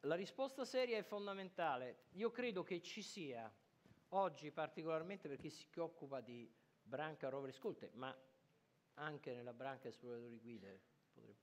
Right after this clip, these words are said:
parlare anche, eh, un grave problema, e noi lo denunciamo spesso, però non ci rendiamo conto. Quando diciamo che molto spesso i nostri ragazzi vivono delle esperienze senza senso, noi diciamo questo.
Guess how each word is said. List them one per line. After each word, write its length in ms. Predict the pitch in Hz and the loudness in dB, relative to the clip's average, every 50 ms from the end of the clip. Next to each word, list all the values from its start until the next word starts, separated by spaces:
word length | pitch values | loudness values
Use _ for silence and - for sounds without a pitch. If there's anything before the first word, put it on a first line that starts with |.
| _ _ | _ _
parlare 320 | - 104 101 98 101 110 107 | -20 -18 -14 -12 -12 -12 -10
anche, 320 | 107 110 107 - - 92 - - - - - - - - - _ _ _ _ _ _ - | -12 -12 -14 -16 -18 -20 -20 -20 -20 -20 -20 -20 -20 -20 -20 _ _ _ _ _ _ 2
eh, 300 | - 156 156 151 156 - - - - | 4 6 6 6 4 2 -2 -6 -2
un 120 | - 170 | 0 2
grave 300 | 180 175 196 214 220 214 | 4 6 6 6 6 4
problema, 600 | 190 202 202 190 180 160 139 127 117 110 110 110 104 - - - - - _ _ - | 2 0 -2 -2 0 0 0 0 0 -2 -4 -6 -8 -12 -18 -20 -20 -20 _ _ 0
e 120 | 143 151 | 0 2
noi 160 | 160 180 185 | 4 4 4
lo 80 | 175 165 | 4 4
denunciamo 540 | 160 147 160 165 165 160 - 226 202 190 180 | 4 2 2 0 0 0 2 0 0 0 0
spesso, 400 | - - 240 233 214 - - 151 | -4 -2 0 0 0 2 2 4
però 160 | 156 175 170 | 4 4 4
non 140 | 156 147 139 | 2 0 -4
ci 160 | - - 151 | -2 -2 -2
rendiamo 340 | 143 143 139 143 147 147 - | -2 0 0 0 0 0 -2
conto. 400 | - 120 101 98 - - 101 - - - | -4 -6 -8 -8 -10 -14 -16 -18 -2 4
Quando 320 | - 240 269 277 277 294 | 8 8 8 8 6 4
diciamo 680 | 277 285 240 - 254 226 185 156 135 127 120 113 107 - - - _ | 4 4 4 6 8 10 10 8 6 2 -2 -4 -6 -8 -12 -10 _
che 140 | - 185 | 4 4
molto 380 | 190 196 220 269 294 - 302 262 | 6 8 8 6 6 6 4 2
spesso 360 | - - 285 311 294 - 240 | 2 2 2 2 2 4 4
i 60 | 202 | 4
nostri 320 | 190 190 185 - - 196 185 | 6 6 4 4 2 2 4
ragazzi 480 | 180 185 180 214 226 214 220 - 180 | 4 6 6 6 6 4 2 -2 -4
vivono 320 | 156 151 180 202 202 185 165 | -2 -2 -2 -2 0 0 0
delle 140 | 151 151 151 | 0 0 0
esperienze 500 | 143 - - 139 147 175 175 - 143 117 | -2 -2 -2 -2 -2 -2 -2 -4 -8 -6
senza 340 | - 135 123 113 - 131 | -6 -6 -8 -6 -8 -8
senso, 640 | 117 - 117 104 92 82 80 - - 90 95 95 107 - _ _ _ _ _ _ _ _ _ - _ _ _ _ _ | -8 -8 -8 -10 -10 -12 -16 -18 -18 -16 -16 -16 -16 -20 _ _ _ _ _ _ _ _ _ -20 _ _ _ _ _
noi 120 | - 240 | -6 -4
diciamo 320 | 254 254 - 302 226 220 185 | -4 -2 0 0 0 -2 -2
questo. 580 | 180 170 143 98 - - - 87 85 - - | -2 -4 -4 -4 -6 -12 -18 -18 -18 -20 -20